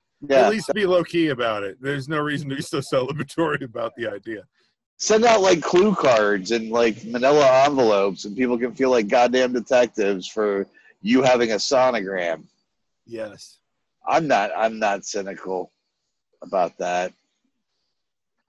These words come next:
Speaker 1: I want people to be happy more than anything, but within reasonable boundaries that don't hurt other people.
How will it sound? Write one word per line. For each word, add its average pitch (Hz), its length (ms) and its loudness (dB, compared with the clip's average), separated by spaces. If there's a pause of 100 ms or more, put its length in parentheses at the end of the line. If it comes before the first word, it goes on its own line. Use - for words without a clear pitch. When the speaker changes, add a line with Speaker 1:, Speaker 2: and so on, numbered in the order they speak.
(540)
Speaker 1:
I 165 100 4
want 220 200 4
people 175 220 4
to 131 60 2
be 120 120 4
happy 107 480 2
more 101 220 -4
than 95 180 -4
anything, 98 720 -8 (160)
but 104 540 0
within 110 680 -4 (460)
reasonable 117 760 -2
boundaries 101 540 -2
that 98 160 -8
don't 98 240 -4
hurt 104 360 -8
other 92 280 -6
people. 82 640 -12